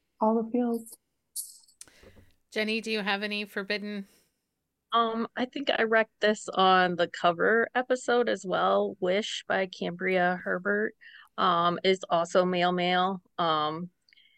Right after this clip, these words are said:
Speaker 3: they were kinda, like, raised together, um, and then he had guardianship over the other guy. Um, so that's, that's a little difficult to navigate. Um, <laughs>
Speaker 2: So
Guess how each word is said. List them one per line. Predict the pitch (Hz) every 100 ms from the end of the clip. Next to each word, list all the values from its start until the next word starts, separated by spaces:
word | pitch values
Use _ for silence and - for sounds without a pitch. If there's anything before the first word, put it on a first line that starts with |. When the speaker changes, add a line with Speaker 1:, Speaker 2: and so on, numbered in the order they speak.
| _ _ _ _
Speaker 3:
they | 185 180 190 185
were | 180 180 175
kinda, | - 196
like, | 185 165 -
raised | 160 165 175 - -
together, | 190 185 185 190 190 185 185 -
um, | - 151 143 143 151 170 _ _ _ _ _ _
and | 160 170
then | 165 165
he | 165 185 180
had | 180 175 147 -
guardianship | 143 147 170 170 - 170 - -
over | 170 160 - 156 156 175 - _ _
the | - -
other | 180 175 175 185 196
guy. | 196 208 226 233 233 233 - -
Um, | 170 156 165 202 - _ _ _ _ _ _ _ - -
so | - 170 160 156
that's, | 156 151 151 - - - _ _
that's | 170 156 -
a |
little | 170 160
difficult | 160 160 - 156 -
to | 160
navigate. | 151 151 156 170 180 202 -
Um, | 160 175 196 233 233
<laughs> | 233 214 - -
Speaker 2:
So | -